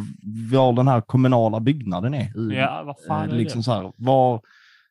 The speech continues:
Speaker 1: eh, och då försvinner ju liksom
Speaker 2: Är den i
Speaker 1: idén och
Speaker 2: Mellerud?
Speaker 1: konceptet. Ja. <laughs> Eh, konceptet, eh, demokrati ganska så snabbt. Och jag tror nog att för människan så tar det nog inte jätte-, alltså så här, människan är ju anpassningsbar. Eh,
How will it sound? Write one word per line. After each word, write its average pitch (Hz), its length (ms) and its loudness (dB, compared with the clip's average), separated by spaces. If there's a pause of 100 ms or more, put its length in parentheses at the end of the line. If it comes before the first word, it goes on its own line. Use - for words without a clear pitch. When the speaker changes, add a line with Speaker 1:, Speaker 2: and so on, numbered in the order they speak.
(180)
Speaker 1:
eh, 104 180 -2
och 104 160 0
då 123 160 2
försvinner 117 500 -4
ju 90 60 -6
liksom 113 360 -8
Speaker 2:
Är 131 220 0
den 123 60 -2
i - 40 0
Speaker 1:
idén 117 160 -2
och 117 60 -2
Speaker 2:
Mellerud? 135 280 2
Speaker 1:
konceptet. - 600 -4 (480)
Ja. 120 240 2
<laughs> - 500 2 (500)
Eh, 101 680 0 (420)
konceptet, 107 600 4 (240)
eh, 85 100 0
demokrati 95 760 0
ganska 104 300 0
så - 180 -10
snabbt. 127 240 -2 (220)
Och 110 60 2
jag 113 200 4
tror 110 180 0
nog 135 580 4
att 127 260 -2
för - 180 4
människan 127 540 4
så 104 100 -4
tar 107 180 -2
det 131 60 2
nog 165 160 4
inte 165 160 0
jätte-, - 480 -6
alltså 131 180 -2
så 131 100 2
här, 90 140 0
människan 123 460 0
är 147 80 0
ju 101 160 2
anpassningsbar. 98 1000 4 (420)
Eh, 92 460 2